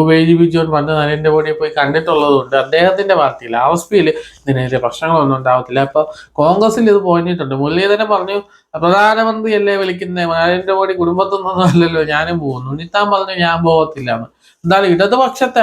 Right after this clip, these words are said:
ആരും പോകത്തില്ല. എന്താന്ന് വെച്ചാൽ അവർക്ക് അതിനുള്ള സാമാന്യം ചിന്തിക്കാനുള്ള ബോധ്യമുണ്ട്. അത് സി പി എമ്മിന്റെ ഗുണം കൊണ്ടല്ല, അവര് വളർന്നു വന്ന ഗുണം കൊണ്ടാണ്. ഇപ്പൊ ബിദ്ദാസിനെയോ എ എ റഹീമിനെയോ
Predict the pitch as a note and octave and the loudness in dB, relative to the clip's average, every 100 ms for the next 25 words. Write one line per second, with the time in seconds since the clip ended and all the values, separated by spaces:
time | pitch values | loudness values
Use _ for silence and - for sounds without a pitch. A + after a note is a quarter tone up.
0 | F3+ E3+ F3 F3 E3 D3 C#3+ D#3+ A#2 A2 | 4 4 2 0 -2 -2 -2 -4 -6 -8
1 | C#3 D#3+ D#3 C#3 F3 E3+ F#3 F#3+ D3+ C#3+ | -6 -4 -4 -4 0 2 2 0 -2 -2
2 | D3 D3 D3+ E3+ F3 E3+ F3+ G3+ G#3+ G#3+ | -4 -2 0 2 0 -4 -4 -4 2 2
3 | E3 D3+ C#3+ C#3 E3 E3+ E3 F#3 B2 A2+ | 2 0 0 0 0 -2 -2 -2 -2 -4
4 | A#2 - - - _ C3+ D#3+ D3+ D#3 D#3 | -12 -14 -20 -20 _ 0 2 2 0 0
5 | F#3+ G#3 G#3+ G#3 G3+ G3+ F#3+ G3 G#3+ G3 | 0 2 2 2 2 0 2 2 2 2
6 | G3+ G#3+ G3 F#3 F#3 F#3+ F3 E3+ D3 C#3+ | 0 -2 0 0 0 -2 0 -2 -2 -4
7 | C3 G#2 G#2+ C3+ C#3 C3+ D3+ D3+ D3+ D3 | -4 -4 -4 -8 -10 -4 -2 0 -2 0
8 | C#3+ C3+ C#3 C#3+ C#3+ C3+ C#3 C3+ C#3 | 0 0 0 2 2 0 -2 -4 -2